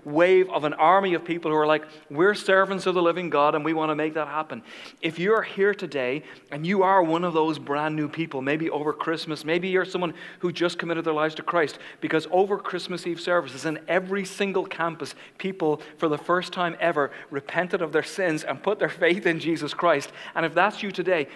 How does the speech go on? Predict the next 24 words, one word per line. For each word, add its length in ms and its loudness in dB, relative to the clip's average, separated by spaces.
I 60 4
want 320 4
you 60 -2
to 60 0
know 160 0
this. 280 -4
You're 140 2
not 320 4
a 40 2
number. 460 4
You're 160 -4
not 240 4
a 60 0
statistic, 680 -4
even 140 -4
though 120 2
I'm 100 -2
throwing 260 0
away 300 2
around 240 4
a 40 -4
few 120 -4
numbers 320 -2
here. 260 -2